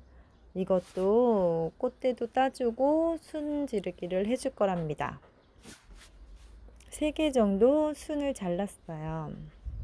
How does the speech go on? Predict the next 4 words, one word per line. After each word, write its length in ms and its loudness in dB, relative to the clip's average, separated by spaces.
생장점은 1040 2
다 200 -4
잘라줘야 720 -2
돼요. 420 -6